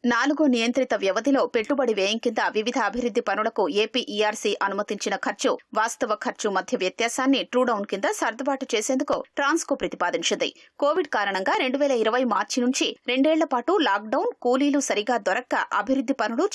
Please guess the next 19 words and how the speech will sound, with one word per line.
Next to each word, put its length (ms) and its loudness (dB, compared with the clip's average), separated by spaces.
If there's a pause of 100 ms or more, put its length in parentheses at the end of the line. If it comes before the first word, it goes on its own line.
చేయలేదు. 360 -2 (300)
దీంతో 300 0
ఇచ్చిన 360 2
నిధులు 380 2
మిగిలాయి. 360 0 (260)
ఖాతాల 380 0
సర్దుబాటు 500 -4
కింద 220 -2 (140)
ఆ 80 2
మొత్తాన్ని 520 0
డిస్కంలకు 500 2
బదిలీ 420 0
చేసేందుకు 560 0 (280)
కమిషన్ 440 2
అనుమతి 320 -2
కోరుతూ 400 0
ట్రాన్స్కో 540 -2
పిటిషన్ 460 -2
దాఖలు 340 -4